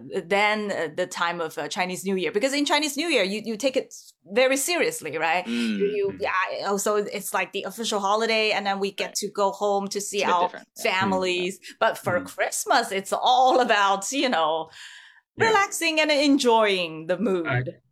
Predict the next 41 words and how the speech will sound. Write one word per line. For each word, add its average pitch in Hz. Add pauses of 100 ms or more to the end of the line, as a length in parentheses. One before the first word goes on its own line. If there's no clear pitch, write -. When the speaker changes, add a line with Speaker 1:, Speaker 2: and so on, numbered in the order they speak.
Speaker 3:
yeah, 139
Speaker 2:
Right. -
Speaker 1:
Yeah. 135
Speaker 3:
sure. -
Speaker 2:
That's 98
fair. 76
Speaker 3:
Yeah. 110 (400)
Speaker 1:
Right. 98
Speaker 3:
Mm. - (340)
Speaker 1:
Now, 254
back 302
to 311
the 247
Spring 262
Festival, 175
um, 147
we 170
were 160
talking 160
about. 117 (320)
Uh, 185
reports 262
have 285
it 165
that 180
from, 240
uh, 202 (160)
this 208
year, 143
from 180
later 262
January 202
to -
early 247
March, 143 (320)
uh, 165
which 190
can 208
roughly -
be 156
counted 202